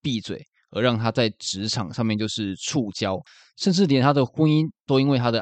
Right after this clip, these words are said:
爱说话而遇上的危机哦。那在经历了这些悲惨的事情之后呢，痛定思痛的他决定要去苦学所谓的沉默的奥义。那这本书就是他修炼之后所总结的精华。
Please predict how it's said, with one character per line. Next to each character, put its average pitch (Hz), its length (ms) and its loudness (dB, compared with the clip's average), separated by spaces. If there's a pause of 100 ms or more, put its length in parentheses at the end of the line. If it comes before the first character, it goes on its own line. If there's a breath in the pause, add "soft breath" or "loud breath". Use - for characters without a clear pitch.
(100)
爱 123 180 2
说 113 240 -2
话 113 240 0 (120)
而 98 180 -6
遇 120 180 0
上 107 220 -2
的 87 100 -6
危 90 300 -8
机 101 320 -6
哦。 - 80 -6 (500)
那 139 160 -2
在 139 160 2
经 147 180 -4
历 151 140 2
了 123 100 2
这 127 120 0
些 127 260 0 (100)
悲 143 220 2
惨 104 220 -8
的 85 180 -10
事 - 260 -4
情 104 160 -6
之 113 160 -4
后 113 200 0
呢， 92 160 -6 (360 soft breath)
痛 143 220 4
定 127 180 2
思 123 220 -6
痛 120 160 0
的 107 60 -4
他 107 240 -4 (180)
决 - 140 -10
定 120 140 -2
要 120 120 0
去 113 160 -4
苦 101 260 -12
学 90 320 -10
所 85 200 -12
谓 104 100 -6
的 92 180 -8
沉 - 320 -4
默 117 320 0
的 - 180 -8
奥 113 280 0
义。 110 140 -6 (560 soft breath)
那 123 120 0
这 147 140 2
本 107 160 0
书 120 340 -2
就 - 120 -10
是 113 120 -4
他 113 200 -2
修 127 340 0
炼 127 160 4
之 113 160 -2
后 127 240 0 (160)
所 92 380 -8
总 82 240 -6
结 95 180 -6
的 87 160 -6
精 113 400 0
华。 - 260 -8